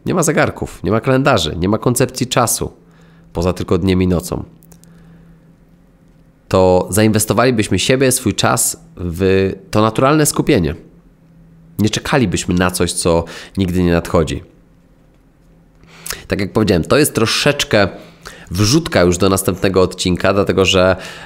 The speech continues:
że zaplanowałem kolejny odcinek, o którym chciałbym powiedzieć więcej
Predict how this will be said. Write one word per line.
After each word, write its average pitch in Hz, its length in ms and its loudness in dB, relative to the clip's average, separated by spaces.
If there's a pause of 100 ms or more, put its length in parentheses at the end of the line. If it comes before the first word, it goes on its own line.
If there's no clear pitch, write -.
że 90 480 2
zaplanowałem 107 560 2
kolejny 110 300 2
odcinek, 98 720 0
o 92 100 -4
którym 92 240 -2
chciałbym 98 560 2
powiedzieć 90 420 -4
więcej 98 680 0